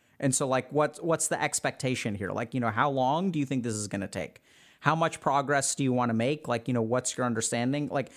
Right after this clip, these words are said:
these are all the kinds of things that need to be kinda laid out. And this is what's actually hard for people with A D H D, is they, they don't think about this stuff sort of ahead of time, right? Because, and this is the really interesting thing, is that if you've got A D H D, you're so good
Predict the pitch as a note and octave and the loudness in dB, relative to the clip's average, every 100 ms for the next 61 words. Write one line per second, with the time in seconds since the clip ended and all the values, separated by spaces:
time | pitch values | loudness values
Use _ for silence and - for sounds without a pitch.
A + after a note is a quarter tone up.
0 | - D3 E3 G3+ G#3 F3 F#3 F3+ D#3+ D3+ | -10 0 2 2 2 2 2 0 0 0
1 | D3 - D#3+ A#3 G#3+ D#3+ E3 D#3+ D3 C3+ | -2 0 0 2 2 2 0 0 -2 -2
2 | C#3 B2+ G#2+ A2 F#2+ D#2 - - - E3 | 0 2 2 2 2 -2 -8 -16 0 4
3 | G3 A#3+ G#3 G#3 G3+ - G#3 E3+ - B2+ | 4 4 2 2 0 0 0 0 2 4
4 | D3+ A#3 - E3 E3+ E3 C3+ B2 B2+ A#2+ | 4 2 -2 0 0 0 0 2 2 2
5 | G#2 - C#2+ - _ _ _ - D3+ E3 | 0 -4 -12 -16 _ _ _ -2 2 2
6 | E3+ E3+ E3+ F#3 G3+ - - - G3 A3+ | 0 -2 0 2 0 -4 -8 0 2 2
7 | G3 E3+ G#3 E3 - D#3+ D3+ - D#3 B2 | 2 2 2 0 2 2 0 0 0 0
8 | G#2+ A#2+ C#3 D3+ E3+ G#3 A3+ - E3 G3 | 0 0 0 0 0 0 -2 -2 0 0
9 | E3+ E3 D#3+ D#3 E3+ F3 E3 D3+ D#3+ E3 | 0 -2 0 0 0 0 0 0 2 2
10 | D#3 A3 A#3+ F#3+ D#3 D3+ D3 C3 C3 - | 2 0 -2 -2 -2 0 0 0 -2 -4
11 | - - - - - D#3 E3+ D3 G3+ B3+ | -20 -20 -20 -6 -2 0 2 6 4 4
12 | F#3+ F#3 F3 E3 - D#3+ C#3+ C#3+ C#3 A3+ | 0 2 0 0 0 2 0 0 2 4
13 | C#4+ - - F#3+ G3 B2+ C3 E3 B3 | 4 2 4 4 2 2 4 4 2